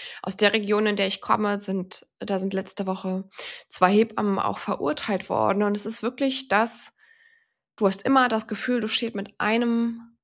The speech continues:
Bein im Knast. Ob du jetzt was machst, was,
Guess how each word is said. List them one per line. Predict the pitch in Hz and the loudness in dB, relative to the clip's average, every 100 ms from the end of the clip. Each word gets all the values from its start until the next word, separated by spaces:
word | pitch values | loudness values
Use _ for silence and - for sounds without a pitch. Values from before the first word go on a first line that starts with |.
| - | 0
Bein | 196 202 202 208 214 - | 2 2 2 -2 -6 -8
im | 208 202 | -6 -6
Knast. | - 180 - - - _ _ _ _ _ _ _ _ _ - | -4 -2 -2 -6 -8 _ _ _ _ _ _ _ _ _ -14
Ob | 190 | 0
du | 208 | 2
jetzt | 202 - | 2 0
was | 190 | 0
machst, | 214 214 - | 0 0 -2
was, | 196 - | -4 -4